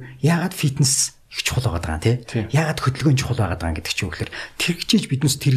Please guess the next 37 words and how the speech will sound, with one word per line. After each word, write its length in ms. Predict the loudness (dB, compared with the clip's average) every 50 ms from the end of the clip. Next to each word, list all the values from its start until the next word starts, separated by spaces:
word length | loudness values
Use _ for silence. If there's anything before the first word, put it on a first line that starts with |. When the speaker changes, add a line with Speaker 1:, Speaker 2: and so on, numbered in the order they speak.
| 2 2
Speaker 1:
юмнаас 200 | 0 -2 -4 -4
заримдаа 260 | -2 -2 -2 -2 -2 -2
гардаг 220 | -2 -2 0 0 0
байхгүй. 240 | 0 -2 -4 -8 -14 -16 -20 -20 -14 -8
Speaker 2:
Мм. 240 | -6 -6 -4 -6 -6 -8 -10
Speaker 1:
Хөдөлгөөн, 300 | -6 -2 -2 0 2 2
те? 80 | 2 0 0 -2 -12 -18 -18 -16 -6 0
Хоёрдугаар, 400 | 0 0 2 4 2 2 2 2
түрүүний 320 | 2 2 4 4 4 2 0 -4
хэлдэг 140 | -6 -2 0
нойр 220 | 2 2 0 0 -2
маш 140 | -4 -4 -4 -6
чухал 160 | -8 -10 -10 -12 -14
байх 100 | -14 -16
хэвээр. 160 | -16 -18 -20 _ _ _ _ -18 -16 -14 -14 -8 -4
Нойрон 280 | -2 -2 0 0 0 -2
дээр 120 | 0 0 0
маш 140 | 0 0 0
сайн 220 | 0 0 -2 -2 -4
анхаар. 220 | -4 -10 -10 -12 -16 -20 _ _ _ -20 -20 -14 -10
Speaker 2:
Мм. 120 | -10 -10 -10 -12 -16 -6
Speaker 1:
Гуравдугаарт 520 | -2 0 2 2 2 0 -2 -2 -2 -4 -10 -14 -16 -18 -20 -20 -8 _
биднээс 360 | -4 -2 2 2 2 2 2 0 -4 -8 _ _ _ _ _ _ _ _ -6
тоглох 320 | -4 -2 -2 -2 -2 -4 -4
хэвээр. 300 | -6 -6 -8 -10 -14 -20 _ _ _ _ _ _ _ _ _ -14 -6
Speaker 2:
Тоглох 400 | -2 -2 -2 0 2 0 0 2
хэвээр. 380 | 0 0 0 2 0 0 0 -2 -4 -4 -2 -2 -2
Speaker 1:
Тоглох 420 | 0 2 2 2 0 0 -4 -2 0 0
гэдгийг 240 | 2 4 4 6 6 6
юу 60 | 6 4
гэж 80 | 2 2
ойлгож 200 | 0 -2 -2 0 4
байна 100 | 6 6 6
гэхээр, 180 | 6 4 0 -4 -8 -12 -16 -20 -20 -20 -20 -18 -18 -18 -8 -4 -2
ажил 300 | 0 0 0 0 2 2
амьдралын 500 | 4 4 4 2 2 2 4 4 4 4 4
балансыг 500 | 2 0 0 2 2 2 2 2 0 0